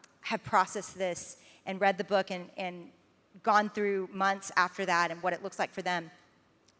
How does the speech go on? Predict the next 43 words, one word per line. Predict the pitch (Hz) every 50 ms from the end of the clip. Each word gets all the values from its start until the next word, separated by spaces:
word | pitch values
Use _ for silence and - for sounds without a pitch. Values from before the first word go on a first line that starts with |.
| _ _ _ _ -
is | 220 220 202 160
that | 214 208 190 - - - - - - _ _ -
you'll | 185 208 240 233
start | - - - - - 214 214 226 - - -
to | - - - 226 208 196 185 -
s-, | - - - - - - - - - -
sense | - - 226 214 240 240
that | - 254 240
you're | 247 240
anxious, | 226 220 220 - - 208 202 -
like | 208 - -
I | 285
did | 294 226 233 214
today, | - - 208 170 165 180 202 - - _ _ _ _ _ _ -
and | 208 202
you'll | 202 190
say, | - - 214
"You | 196 196 208
know | 208 196
what? | 214 214 - - -
I | 214
don't | 233 247 247 -
wanna | 196 208 202 190
stay | 185 - - - - 190 175 196
there, | 208 233 240 269 294 302 - - _ _ _ _ _ _ - - _ -
and | 208 214
I | 208
don't | 214 226 -
want | 247 226 -
my | 196 196
brain | 185 175 185 180 185 190 202
to | 214
stay | 202 - - 214 202 202
there | 202 226 226 240
for | 233 - 208
more | 190 185 185 185
than | 185 202 190 196 196 - - -
a | 208
day. | 180 196 185 185 185 202 254 269 - - _ _ _ _ _ _ _
So | - - 233 208 -
I'm | - 202 220
gonna | 240 240
go, | 214 - 208 196 190 196 190 185 170